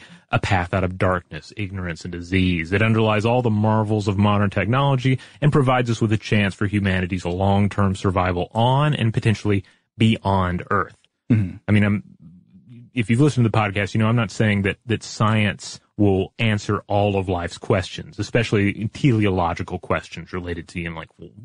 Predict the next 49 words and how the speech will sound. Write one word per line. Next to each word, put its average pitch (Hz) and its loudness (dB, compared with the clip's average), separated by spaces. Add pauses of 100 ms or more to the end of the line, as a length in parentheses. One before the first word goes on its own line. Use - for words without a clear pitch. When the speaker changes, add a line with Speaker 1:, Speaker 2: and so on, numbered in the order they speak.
Speaker 1:
why 113 2
do 92 2
I 82 0
exist? 85 -6
What's - -4
my 92 -2
purpose - -4
in 82 -12
life? - -20
Speaker 2:
Right, 139 2
but 135 0
if 127 -2
you're 139 2
trying 196 0
to 135 2
answer 127 2
facts 123 -2
about 117 0
the 107 -6
material 107 0
universe 107 0
with 110 4
Speaker 1:
Mm-hmm. 95 4
Speaker 2:
reliable 110 0
accuracy, 82 -8 (260)
uh, 92 -2 (300)
I - -10
mean, 95 0 (120)
w-, 107 -8
we're 107 0
science 95 -2
advocates - -12
around 82 -20
here. - -20
<laughs> 113 2
Speaker 1:
Right. 92 2 (220)
So 143 0
you 131 4
have 135 2
the 120 0
science, 107 0 (340)
you 113 4
have 107 0
the 104 -2
scientist, 92 -4 (240)
and 127 4
here's 156 4
the 147 0
thing. 110 0